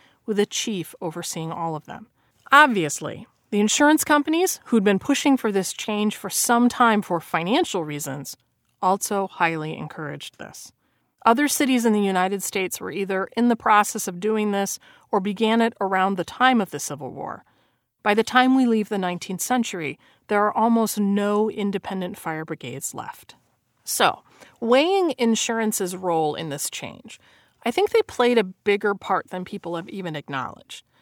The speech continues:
Part of the reason it's not been fully recognized is I think that while historians studying the history of firefighting are starting to recognize the role of insurance,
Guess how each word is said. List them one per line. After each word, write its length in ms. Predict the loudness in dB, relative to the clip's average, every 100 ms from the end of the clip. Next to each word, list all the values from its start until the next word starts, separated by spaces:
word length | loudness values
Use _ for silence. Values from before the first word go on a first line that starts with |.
| _ _ _ -4
Part 240 | 2 4
of 100 | 4
the 120 | 0
reason 340 | 0 -2 -2 -4
it's 300 | -6 -6 -2
not 220 | -2 -2
been 180 | -2 -4
fully 280 | -4 -4 -2
recognized 720 | -2 -4 -4 -2 0 -2 -4
is 100 | -2
I 100 | -2
think 260 | 0 0
that 160 | 2 2
while 400 | 6 8 8 6
historians 560 | 0 0 4 6 6 4
studying 400 | 4 2 4 0
the 80 | 0
history 320 | -2 -4 -6
of 160 | -4
firefighting 640 | 2 4 4 2 0 0 -4
are 80 | -6
starting 360 | 0 0 0
to 120 | -2
recognize 560 | -2 -4 -4 -6 -6 -8
the 80 | -8
role 240 | -4 -2
of 80 | -4
insurance, 600 | -8 -4 0 0 0 -4